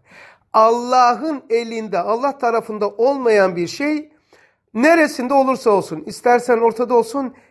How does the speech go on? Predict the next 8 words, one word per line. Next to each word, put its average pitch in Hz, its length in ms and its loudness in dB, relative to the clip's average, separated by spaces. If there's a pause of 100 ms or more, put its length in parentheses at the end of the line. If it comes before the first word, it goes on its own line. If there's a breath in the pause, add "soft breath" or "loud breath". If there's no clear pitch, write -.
(120)
istersen 247 480 0
karşıtında 226 580 0
olsun, 143 460 0 (280 soft breath)
Allah'ın 233 320 4
yanında 214 440 2
değildir. 135 500 -8 (600 soft breath)
Onun 277 280 4
için 214 480 -8